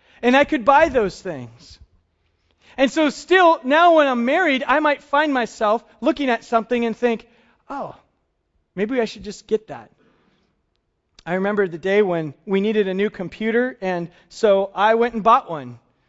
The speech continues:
I didn't talk to the queen. <laughs> I came home and she reminded me that the kingdom works differently now. <laughs> You see, I still sometimes had some old behaviors from the old kingdom,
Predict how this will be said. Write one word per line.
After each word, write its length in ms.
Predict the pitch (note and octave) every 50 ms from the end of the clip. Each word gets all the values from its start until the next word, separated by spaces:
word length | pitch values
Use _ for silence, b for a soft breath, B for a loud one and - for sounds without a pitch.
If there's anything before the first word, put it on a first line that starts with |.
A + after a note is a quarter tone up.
| _ _ _ _ _
I 80 | - G#3+
didn't 300 | A#3 C4 B3+ B3+ A3 -
talk 440 | - - C4+ C4+ A#3+ - - - _
to 140 | - - A#3+
the 80 | F#3+ G#3
queen. 500 | - - B3 A#3+ A3 F#3+ D#3+ C#3+ C#3 B2+ -
<laughs> 540 | A3+ G#3 - F#3 E3+ F3+ E3+ G#3+ F3+ G3+ G#3+ - B B B B B B B B B B B B B _ _ _ _ _ _ _ _ _ _ _ _ _ _ _ F#4 _ _ _ _ _ _ _ _ _ _ _ _ _ _ _ -
I 100 | G3 G3+
came 220 | - C4 C4 B3
home 300 | A3 G#3+ C4+ C#4 C4+ B3
and 100 | A#3 G#3+
she 140 | - - B3
reminded 480 | G#3+ A#3 A3 A3 A#3+ C4 C#4 B3+ B3
me 220 | G#3 G#3+ G#3+ A3 G#3+
that 480 | F3+ G#3+ G#3 G#3 G#3 - _ _ _ _ _
the 80 | _ A3
kingdom 400 | - - - D4 C#4 C4 C4 A#3
works 240 | B3 B3+ C4 - -
differently 480 | - C4+ - - D4 B3+ A#3 G#3+ G#3
now. 380 | G3 F#3+ F3+ F3 D#3+ D#3+ D#3 - -
<laughs> 340 | G3 D3+ F#3+ F3+ F3 F#3 - _ _ _ _ _ _ _ _ _ b b b b b b b b b b b b b b b b b
You 100 | - B3
see, 180 | A#3+ - D4+ D4+
I 180 | C4 B3+ C#4 C#4+
still 340 | - - - D#4+ F4 E4+
sometimes 500 | - - - D#4+ D4+ - C4 D4 D4+ C4+
had 200 | A#3+ C#4 C#4+ B3+
some 160 | - - A#3 -
old 220 | B3 C4+ C#4+ C#4+ A3
behaviors 640 | B3+ B3 A3 F#3+ A3+ C4+ C#4+ C#4+ A3+ B3+ B3 A3+ -
from 160 | - A#3+ A#3
the 120 | A#3 A#3 -
old 280 | A#3 B3 B3+ G#3 -
kingdom, 600 | - - C4+ C#4 C4 B3 G3 F#3+ E3 D#3+ E3 E3